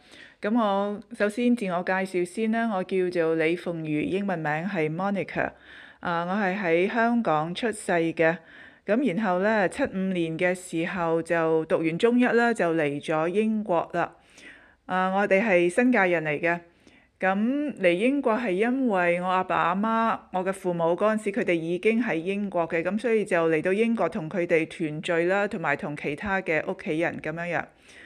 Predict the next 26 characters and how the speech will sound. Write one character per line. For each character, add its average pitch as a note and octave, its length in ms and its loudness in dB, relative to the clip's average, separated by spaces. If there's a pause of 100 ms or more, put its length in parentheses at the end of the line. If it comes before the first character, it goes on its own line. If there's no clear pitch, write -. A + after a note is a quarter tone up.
(300)
噉 A#3+ 260 0
然 G#3+ 100 -2
後 F#3 160 2
就 F#3+ 160 2
讀 F#3 120 0
書 A#3+ 340 2
啦， A#3+ 220 6
讀 F#3+ 180 2
中 A3 340 0
一 A3+ 80 2 (220)
至 G3 100 -2
到 F#3 220 0 (160)
中 A3+ 320 2
七 C4+ 100 -4 (140)
都 A#3 140 0
係 F3+ 180 2
喺， F#3+ 480 2 (320)
啊， E3 340 -2
即 A#3 120 2
係 F#3 280 8
屋 A#3 80 0
企 G3 200 0
附 F3 260 -2
近 E3+ 120 0 (140)
嘅 F3 140 2
一 G3 160 2